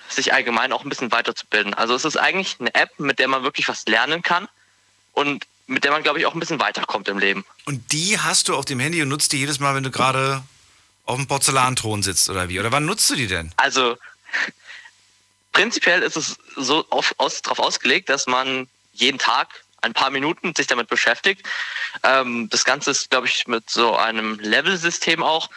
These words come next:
Speaker 1: verknüpft, sodass, wenn man besonders lang und besonders regelmäßig das Ganze nutzt, dass man da extra Bonusse bekommt und extra,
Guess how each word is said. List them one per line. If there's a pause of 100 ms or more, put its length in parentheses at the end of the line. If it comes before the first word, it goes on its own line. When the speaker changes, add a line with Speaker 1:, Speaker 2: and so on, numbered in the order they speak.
(120)
Speaker 1:
verknüpft,
sodass,
wenn
man (340)
besonders (100)
lang (240)
und
besonders
regelmäßig
das
Ganze
nutzt, (240)
dass
man
da
extra
Bonusse
bekommt
und
extra,